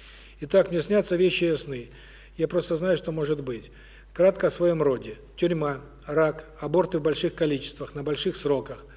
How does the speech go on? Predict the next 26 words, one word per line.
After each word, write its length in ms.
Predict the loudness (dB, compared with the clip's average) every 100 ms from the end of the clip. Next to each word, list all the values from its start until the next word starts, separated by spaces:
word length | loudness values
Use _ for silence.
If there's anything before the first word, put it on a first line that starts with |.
| -8
алкоголизм, 800 | -4 0 2 2 0 -2 -6 -14 -20 -20 -14
смерть 380 | -8 0 0 2
в 40 |
раннем 260 | 0 2 0
возрасте, 580 | 0 -2 -4 -10 -12 -14
самоубийство, 800 | -10 -2 0 0 0 -4 -8 -12
нервные 400 | -4 -4 0 0
расстройства. 640 | 0 -2 -10 -10 -12 -18 -20 -20 -20 -20 -18 -8
Ваши 200 | -6 -4
книги 240 | -2 -2
читаю 320 | -2 0 0 0
с 60 |
семнадцати 400 | -2 -4 -4 -4
лет, 180 | -4 -4
сейчас 240 | -2 -2 -2
мне 100 | -6
двадцать 300 | -6 -6 -12
восемь. 280 | -14 -14 -16 -14 -14 -16 -16 -10
Думаю, 360 | -2 2 2 0
что 240 | -2 0
ваши 300 | 2 2 0
книги 340 | -6 -4 -2 0
дали 300 | 0 0 0
мне 180 | -4
шанс 340 | -4 -4 -4 -6
выжить. 340 | -4 -6 -10